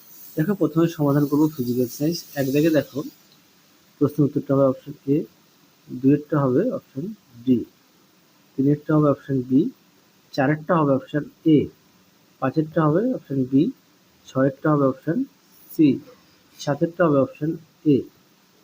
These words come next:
পরবর্তী দেখো, দুই দাগ, দুইয়ের একের প্রশ্ন দেখে নাও,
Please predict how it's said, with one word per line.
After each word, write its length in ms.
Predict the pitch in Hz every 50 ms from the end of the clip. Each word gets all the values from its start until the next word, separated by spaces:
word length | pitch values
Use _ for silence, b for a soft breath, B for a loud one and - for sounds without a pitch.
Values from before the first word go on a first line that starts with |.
| _ _ _ _ _ _ _ _ _ _ _ _ _ _ _ _ _ _ _ -
পরবর্তী 300 | 156 156 160 160 156 156 175
দেখো, 200 | 170 151 147 180 214 - - _ _ _ _ _ - - - - _ _ _ _ _ _ _ _ _ _ _ _ -
দুই 120 | 147 151 151 143
দাগ, 120 | 139 135 135 131
দুইয়ের 180 | 143 151 156 156 143
একের 180 | 151 170 175 170 175 - _ - - -
প্রশ্ন 280 | _ - 160 156 - - 160 156 156 - _ _ _ _ _ _ _ _ _ _ _ _ _ _ _ _ _ _ _ _ _ _ _ _ _ -
দেখে 160 | 147 147 165 151
নাও, 120 | 135 135